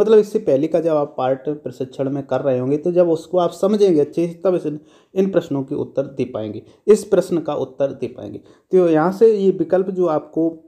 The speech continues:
पांच दिए गए हैं, किताबें काफ़ी मानक और अकादमिक होती हैं, अकादमिक भाषा का इस्तेमाल करती हैं, किताबों की भाषा काफ़ी औपचारिक और विषय केंद्रित होती है,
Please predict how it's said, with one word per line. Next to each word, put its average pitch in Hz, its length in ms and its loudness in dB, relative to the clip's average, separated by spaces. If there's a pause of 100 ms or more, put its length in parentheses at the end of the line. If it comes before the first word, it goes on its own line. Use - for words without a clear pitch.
(720)
पांच 156 240 -2
दिए 151 240 2
गए 135 60 0
हैं, 151 160 0
किताबें 156 400 2
काफ़ी 160 260 0
मानक 147 420 -2
और 139 100 4
अकादमिक 131 520 -4
होती 139 240 -6
हैं, 143 300 -10
अकादमिक 147 460 0
भाषा 139 260 -2
का 135 120 -2
इस्तेमाल 131 420 -4
करती 135 300 -6
हैं, 143 240 -12 (260)
किताबों 185 340 4
की 202 140 -4
भाषा 170 280 0
काफ़ी 165 340 -2
औपचारिक 156 580 -2 (380)
और 151 200 2
विषय 139 260 0
केंद्रित 135 440 -4
होती 143 300 -6
है, - 240 -12